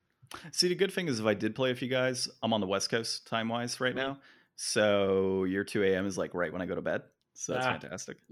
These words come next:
Speaker 1: Yeah. So, <laughs> so that works out. Uh, I don't know. I might hit it up. I, I have to look into it. I've got so
Speaker 2: It's,
Speaker 1: much, dude.
Speaker 2: it's, like, forty bucks. It's not super expensive.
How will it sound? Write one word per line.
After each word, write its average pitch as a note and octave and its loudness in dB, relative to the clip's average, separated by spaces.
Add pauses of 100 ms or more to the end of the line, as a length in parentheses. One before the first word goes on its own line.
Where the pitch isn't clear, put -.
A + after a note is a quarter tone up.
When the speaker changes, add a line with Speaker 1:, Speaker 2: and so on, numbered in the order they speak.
Speaker 1:
Yeah. F2+ -2 (440)
So, G#2 2 (180)
<laughs> - -20
so - -4 (100)
that C#3 2
works B2+ -4
out. - -2 (460)
Uh, A2+ 10
I D3 2
don't E3 2
know. B2 2
I G#2 6
might C3+ 6
hit C#3 2
it C3 4
up. A#2 2
I, G2+ 2
I F2+ 0
have G2 0
to G2+ -6
look F#2+ -2
into F#2+ -2
it. F#2+ 2
I've F#2 -4
got G2 -2
so - -2
Speaker 2:
It's, - -2
Speaker 1:
much, - -16
dude. G#2 -2
Speaker 2:
it's, F3+ 0
like, D#4 4
forty E3+ 4
bucks. A2 0
It's A2+ -4
not C#3 0 (120)
super A#2+ -4
expensive. F#2 -10